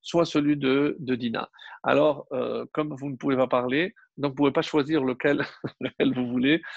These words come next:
je, je ne pourrai pas, hélas, faire tous les deux, ou alors peut-être, euh, très rapidement, mais après, c'est, c'est dommage de, de les bâcler. Mais bon. Qu'est-ce qui s'est passé avec, euh, Réhouven ?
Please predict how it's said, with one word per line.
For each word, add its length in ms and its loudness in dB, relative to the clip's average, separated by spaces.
je, 180 0
je 120 -6
ne 260 -2
pourrai 200 0
pas, 240 4
hélas, 360 -2
faire 240 -2
tous 100 -10
les 120 -2
deux, 260 0
ou 100 0
alors 240 4
peut-être, 380 -4
euh, 260 -6
très 200 -12
rapidement, 500 -4
mais 340 -6
après, 400 0
c'est, 520 0
c'est 180 -4
dommage 380 2
de, 480 0
de 120 -2
les 120 2
bâcler. 440 2
Mais 840 2
bon. 220 -8
Qu'est-ce 160 4
qui 100 -6
s'est 140 2
passé 400 2
avec, 540 -4
euh, 340 0
Réhouven ? 420 -4